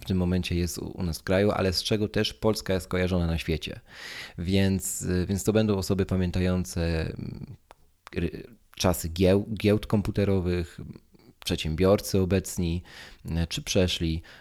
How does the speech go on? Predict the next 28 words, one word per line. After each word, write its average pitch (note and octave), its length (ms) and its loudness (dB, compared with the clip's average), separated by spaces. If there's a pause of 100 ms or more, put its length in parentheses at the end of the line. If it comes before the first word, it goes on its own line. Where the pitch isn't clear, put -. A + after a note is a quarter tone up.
(120)
mm, E2 260 -4 (100)
osoby, G2 440 0
które, F#2 600 0
które F#2+ 360 -2
na, F3+ 440 0 (380)
y, - 40 -12
swojej F#2+ 280 2
zajawce F#2 500 0
do, F2 220 0
do F2 140 -6
komputerów G#2+ 640 2
tak G2+ 140 0
naprawdę G#2 360 2
zbudowały G2 500 2
niejeden F#2 420 4
biznes, A#2+ 680 2
czy, F#2 420 2 (200)
czy - 120 -2
niejedną F#2+ 360 2
markę. G2 420 0 (140)
Wła-, - 300 -4
właśnie C#3 280 6
przez A#2 220 4
to, A#2+ 100 0
że G2 100 0
kiedyś F#2 400 2 (1000)
fascynowały F2 680 0
ich - 360 -8